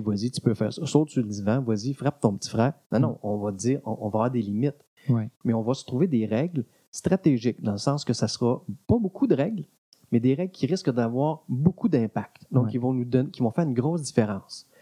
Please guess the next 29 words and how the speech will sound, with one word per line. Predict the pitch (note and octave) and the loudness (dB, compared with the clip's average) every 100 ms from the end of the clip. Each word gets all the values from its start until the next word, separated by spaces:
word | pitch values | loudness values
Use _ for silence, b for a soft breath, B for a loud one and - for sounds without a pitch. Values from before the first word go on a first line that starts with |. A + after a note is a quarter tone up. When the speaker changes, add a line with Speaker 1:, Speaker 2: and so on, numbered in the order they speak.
| b | b
Speaker 1:
plutôt | - A2+ - | -2 0 2
que | D#3+ A2+ | 2 0
d'intervenir | A2 G2 B2 G#2+ G2+ A#2 C#3 | 0 -2 -2 -2 -2 -2 -2
tout | D3 | 0
le | |
Speaker 2:
Ouais. | A#2 | 0
Speaker 1:
temps | C3 | 0
à | |
gauche, | A2+ A2 | -4 -6
à | - | -2
Speaker 2:
Ouais. | |
Speaker 1:
droite. | A#2+ A2 B2 - - | 0 -2 -6 -8 -4
Ok ? | G3 B B - | -4 B B 0
Speaker 2:
Au | B2+ | 2
lieu | E3+ | 4
Speaker 1:
Ça, | C#3 | 2
Speaker 2:
d'être | B2 | 2
Speaker 1:
c'est | |
Speaker 2:
la | A#2 | 0
police | - B2 C3+ B2 - - - - | 0 2 0 -2 -8 -14 -16 2
tout | C3+ | 4
le | A#2+ | 6
Speaker 1:
Ouais. | |
Speaker 2:
temps, | B2 C3 F#3+ B B B - | 4 4 2 B B B -6
tu | - | 2
vas | A#2 | 2
cibler | - - B2 B2 | 2 0 2 2
certains | B2 A2+ - A#2+ | 0 -4 0 0
comportements | A2 A2 G#2+ G#2+ G#2 | 2 0 0 -2 -4